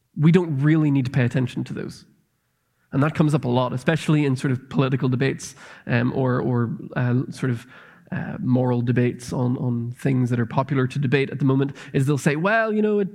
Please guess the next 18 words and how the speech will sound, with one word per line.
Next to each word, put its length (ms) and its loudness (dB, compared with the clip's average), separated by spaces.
you 120 2
know, 140 2
yeah, 300 2
it 100 -2
says 320 0
that, 160 0
but 100 0
it 60 2
also 300 0
says 280 0
you 60 0
shouldn't 300 0
shave 240 2
your 80 4
beard 260 2
into 220 2
a 20 0
point, 420 -6